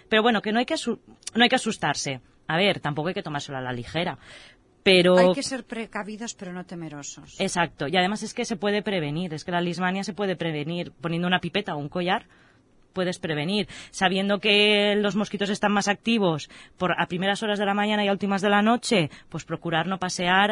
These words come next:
Speaker 1: a nuestras mascotas a esas horas. Es muy difícil porque siempre lo paseamos a esas horas.
Speaker 2: Sí, siempre tendemos a pasear por la mañana, mediodía y por la noche.
Speaker 1: Exacto. Y más en verano, que, eh,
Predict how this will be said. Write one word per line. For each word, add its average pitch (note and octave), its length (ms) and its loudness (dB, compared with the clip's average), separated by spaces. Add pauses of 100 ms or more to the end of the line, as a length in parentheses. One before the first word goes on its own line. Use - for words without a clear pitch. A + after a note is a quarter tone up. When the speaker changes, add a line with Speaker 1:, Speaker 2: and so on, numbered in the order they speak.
Speaker 1:
a E3 160 0
nuestras D#3+ 320 -8
mascotas E3 600 -6
a F3 60 -4
esas D3+ 200 -8
horas. F#3+ 240 -4 (140)
Es D#3+ 120 -8
muy F3 140 -4
difícil F3 320 -6
porque E3+ 220 -8
siempre E3 220 -8
lo F3 100 -4
paseamos D#3 680 -4 (520)
a F3 80 -2
esas D3 260 -8
horas. F#3+ 240 0
Speaker 2:
Sí, B3 160 -6
siempre G#3+ 260 -10
tendemos A3 380 -10
a G#3 60 -14
pasear G3+ 400 -10
por F3+ 100 -14
la F3+ 60 -8
mañana, F#3 320 -10
mediodía F3+ 340 -12
y F3 40 -12
por E3 120 -14
la E3 80 -10
noche. F3+ 260 -10
Speaker 1:
Exacto. D3+ 540 -4
Y F#3+ 140 -2
más E3+ 180 -2
en G3 100 0
verano, G3 460 4
que, D3+ 380 2
eh, D3 180 4